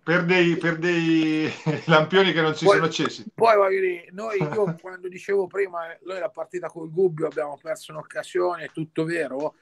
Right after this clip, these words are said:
Speaker 2: ma abbiamo anche incontrato una squadra che purtroppo in questo momento sta parecchio bene, e la Triestina ne sa qualcosa,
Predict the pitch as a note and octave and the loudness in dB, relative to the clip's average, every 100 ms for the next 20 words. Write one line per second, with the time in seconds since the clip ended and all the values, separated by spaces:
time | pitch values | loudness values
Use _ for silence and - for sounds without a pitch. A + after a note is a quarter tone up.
0 | _ _ _ D3+ D#3+ E3 F#3+ G3 G#3+ G3+ | _ _ _ 0 0 0 -2 -2 -6 -2
1 | G3 - G3 F3+ E3+ F3+ G3 - F3+ E3 | -4 -4 -10 -8 -10 -8 -12 -8 -6 -6
2 | - _ G3 D#3 F#3 - E3 D#3 D#3+ - | -8 _ -10 -6 -8 -6 -12 -10 -12 -8
3 | E3+ F3+ D#3+ D3+ E3 - D#3 - E3+ D#3 | -8 -6 -8 -8 -8 -4 -6 -6 -12 -8
4 | D3+ C#3 C#3 D3+ D3+ E3 F3 - G3 E3 | -8 -8 -8 -4 -4 -4 -6 -2 -2 -2
5 | C#3 C#3+ B2+ D#3 D3 C3 A2+ - | -6 -12 -6 -6 -6 -18 -20 -20